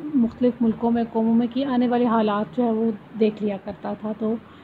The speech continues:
नौजवानाने वतन को मजीद अमजद पैगाम देते हैं कि अब वक्त आ गया है कि हम अपने अंदर से हर किस्म के खौफ, डर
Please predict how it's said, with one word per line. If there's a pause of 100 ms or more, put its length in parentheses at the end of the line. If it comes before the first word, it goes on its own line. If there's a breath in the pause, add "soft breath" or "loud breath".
(1120 loud breath)
नौजवानाने
वतन
को
मजीद
अमजद
पैगाम
देते
हैं
कि
अब
वक्त
आ
गया
है (1160)
कि
हम (100)
अपने (140)
अंदर
से
हर
किस्म
के
खौफ,
डर